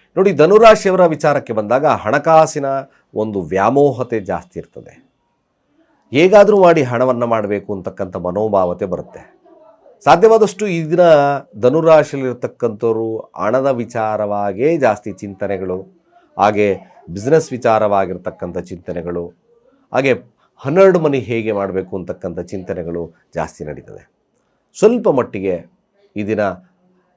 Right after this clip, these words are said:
ಈ ಧನುರಾಶಿಯವ್ರಿಗೆ ಶುಭ ಅಶುಭತೆ ಎರಡೂ ಕೂಡ ಇರ್ತಕ್ಕಂಥದ್ದಿದೆ. ವಿದ್ಯಾರ್ಥಿ ವರ್ಗದವ್ರಿಗೆ ಸಾಧಾರಣವಾಗಿರ್ತಕ್ಕಂಥ ಫಲ, ಹಣಕಾಸಿನ ವಿಚಾರದಲ್ಲಿ ಏರುಪೇರಾಗ್ತಕ್ಕಂಥದ್ದು ಬಿಸಿನೆಸ್ ದಾರಿಗೆ ತೋರಿಸ್ತದೆ.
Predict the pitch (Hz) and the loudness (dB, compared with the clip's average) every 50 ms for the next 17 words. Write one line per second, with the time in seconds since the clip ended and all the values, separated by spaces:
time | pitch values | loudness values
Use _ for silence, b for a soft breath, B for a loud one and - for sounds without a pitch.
0 | _ _ - 107 107 107 104 95 - 120 135 156 151 143 131 120 - - 107 101 | _ _ -14 -10 -10 -8 -8 -6 -6 -4 -2 0 2 2 2 2 0 -2 -6 -6
1 | 98 101 - - 127 127 139 131 123 120 - 117 120 - - 110 101 98 104 123 | -6 -8 -8 -6 -4 0 0 0 0 0 -2 -4 -4 -2 -2 -2 0 0 0 0
2 | 147 165 156 147 - 131 117 107 98 95 - - 87 _ 92 82 80 85 76 71 | -2 -2 -4 -4 -2 0 0 0 0 -2 -6 -16 -16 _ -14 -12 -12 -12 -14 -16
3 | 62 69 69 _ _ _ _ - 113 117 127 143 151 147 147 - 147 143 143 135 | -18 -20 -20 _ _ _ _ -12 -6 0 2 2 2 2 0 -2 -2 -2 0 -2
4 | 143 135 143 143 143 139 151 147 143 - 117 117 117 123 120 120 117 113 110 107 | -2 -2 -2 -2 -2 -4 -6 -4 -2 -2 -2 0 0 0 0 0 -2 -4 -4 -4
5 | 98 95 90 90 90 87 - 90 82 78 87 82 - 82 78 76 b b b b | -6 -6 -8 -10 -14 -14 -12 -14 -14 -12 -12 -12 -10 -10 -10 -10 b b b b
6 | _ - 120 123 139 147 147 143 - 147 139 135 135 131 143 135 131 127 127 123 | _ -4 -2 2 2 2 2 2 0 -4 -4 -4 -4 -2 -2 0 0 0 0 -2
7 | 113 104 98 110 123 143 156 147 147 127 120 113 107 104 - - 101 - - 98 | -2 -2 -2 -2 0 0 0 -2 0 0 0 0 -2 -4 -6 -10 -14 -12 -12 -12
8 | 92 95 90 95 82 87 90 92 101 92 92 _ - 87 85 82 76 80 78 - | -12 -10 -10 -10 -10 -10 -8 -8 -8 -10 -10 _ -6 -4 -4 -6 -8 -12 -12 -10
9 | 85 78 - - _ - _ _ _ | -10 -10 -10 -14 _ -20 _ _ _